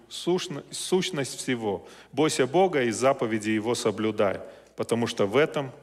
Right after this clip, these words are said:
всё для человека". И четырнадцать. "Ибо всякое дело Бог приведёт на суд, и всё тайное,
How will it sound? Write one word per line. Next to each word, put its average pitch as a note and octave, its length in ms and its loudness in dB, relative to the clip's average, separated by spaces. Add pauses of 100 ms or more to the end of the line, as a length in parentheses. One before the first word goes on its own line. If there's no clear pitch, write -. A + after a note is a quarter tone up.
(120)
всё C3+ 320 0
для A#2 140 -2
человека". A2+ 680 0 (600)
И C3+ 100 0
четырнадцать. A#2+ 880 -2 (320)
"Ибо B2 220 4
всякое G3 420 2
дело C#3+ 320 4
Бог C3+ 460 0
приведёт A#2+ 500 0
на A#2 120 -2
суд, G#2 420 -8 (240)
и A2+ 80 -8
всё - 180 -6
тайное, C3 600 -2